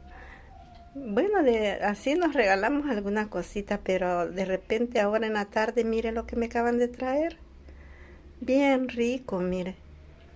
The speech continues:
Bien rico, ya tengo el, ya me había terminado el chocolate. <laughs> Bueno, Dios hace las cosas, ¿verdad? Porque yo lo regalé sin esperar nada a cambio, ¿verdad? Pero, este, mire lo que me mandaron.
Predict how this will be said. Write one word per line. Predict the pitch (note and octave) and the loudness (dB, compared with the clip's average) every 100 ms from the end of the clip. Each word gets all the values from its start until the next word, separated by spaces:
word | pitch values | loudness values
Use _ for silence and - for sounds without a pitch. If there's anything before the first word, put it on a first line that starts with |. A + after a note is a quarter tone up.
| - - - - - - | -20 -20 -20 -20 -16 -6
Bien | A3 C4+ B3+ | 2 4 4
rico, | B3 C4 B3 G#3 | 2 -2 -2 -2
ya | G3+ G3+ G3+ | 2 2 2
tengo | G3+ G#3 G#3+ | 0 -2 0
el, | G#3 G3+ - | -2 -4 -6
ya | G#3+ A3+ | -4 2
me | A#3+ | 2
había | C4+ B3 | 4 2
terminado | A#3 A3+ A3 B3+ | 2 2 2 2
el | B3+ | 0
chocolate. | - A3+ G#3 A3 A3+ A#3+ - - - | 0 -2 0 2 2 2 -4 -10 2
<laughs> | D4 D4+ | 4 6
Bueno, | B3 B3+ C4+ A#3+ | 6 4 6 4
Dios | A3+ A3 A3+ | 6 2 2
hace | B3 D4+ | 0 2
las | D#4 D4 | 0 -2
cosas, | D#4+ D#4+ D#4+ D4+ | 0 0 2 0
¿verdad? | B3+ F#3+ - - - - | 0 0 -4 -8 -14 -4
Porque | G#3+ G#3+ F#3+ | -2 0 0
yo | G3+ G3+ A#3 A#3 | 0 0 2 2
lo | A#3 | 2
regalé | A#3 G#3 F#3 G#3+ | 4 4 2 -2
sin | - D4+ D#4+ | -2 0 0
esperar | D#4 C4+ B3 | 2 2 4
nada | G#3 G3 F#3 | 2 0 -2
a | |
cambio, | F3+ F#3 G#3+ C#4+ A#3 | -2 -2 0 0 -2
¿verdad? | D#3+ D#3+ E3 - - - - - | -2 -4 -6 -8 -16 -16 -16 0
Pero, | G3+ G3 F#3+ | 2 4 4
este, | F#3+ F3+ - - F#3 F3 | 2 -2 -6 -2 0 0
mire | F3+ F#3+ F#3 | 0 0 0
lo | F#3 | 0
que | F3+ | -2
me | F#3 | -2
mandaron. | F#3 F3 E3+ F3 G#3+ B3 B3+ | -2 -2 -2 -2 0 2 0